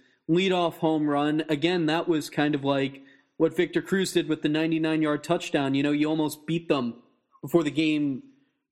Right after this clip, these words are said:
really begins. And we don't need to go too much into two thousand. I was a young kid. You were a little bit older than me. What do you remember about the speculation heading into the World Series?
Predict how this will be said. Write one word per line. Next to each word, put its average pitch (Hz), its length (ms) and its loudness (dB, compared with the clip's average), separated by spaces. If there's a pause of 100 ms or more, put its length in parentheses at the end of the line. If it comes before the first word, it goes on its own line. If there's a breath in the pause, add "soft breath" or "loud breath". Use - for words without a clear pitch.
(300)
really 202 360 2
begins. 165 840 -2 (600)
And 170 220 4
we 190 80 2
don't 185 160 2
need 170 200 -2
to 180 60 0
go 160 240 2
too 185 380 -2
much 160 380 0
into 160 260 0
two 165 240 -2
thousand. 151 560 0
I 185 160 2
was 190 380 -2
a 165 40 4
young 156 280 0
kid. 151 200 0
You 175 140 -2
were 302 140 0
a 196 60 0
little 165 180 0
bit 147 160 -2
older 143 280 0
than 131 220 -2
me. 123 300 -4 (400 soft breath)
What 202 280 0
do 339 80 2
you 285 180 2
remember 165 640 0
about 143 520 0 (240)
the 151 120 2
speculation 156 840 0
heading 143 300 0
into 143 240 -2
the 135 60 0
World 123 300 -2
Series? 117 600 -4